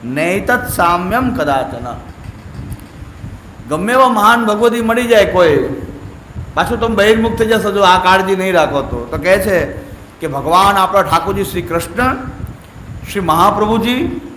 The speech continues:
શ્રી ગુસાઈજી અને લીલાસ્ત સામગ્રી વ્રજભક્તો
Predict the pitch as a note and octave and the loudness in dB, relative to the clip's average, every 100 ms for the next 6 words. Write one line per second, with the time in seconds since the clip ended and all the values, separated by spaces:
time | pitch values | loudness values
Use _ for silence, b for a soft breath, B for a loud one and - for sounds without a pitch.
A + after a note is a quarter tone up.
0 | - - - - - - A#3 G3+ G#3+ A3 | -18 -20 -16 -12 -10 -6 -4 -2 0 2
1 | G#3+ D#3+ C3 - - - - - - - | 0 -2 -4 -6 -10 -12 -14 -14 -16 -16
2 | - - - - - - E3+ B3 F#3 F3 | -16 -16 -18 -18 -10 -2 0 0 0 2
3 | G#3+ A#3 A#3+ G3 G3 G#3+ F#3+ D#3+ C#3+ F3+ | 4 2 0 0 2 2 0 -2 0 0
4 | G#3 G#3 - A#2+ F#2+ F#2+ | 0 0 -6 -10 -10 -14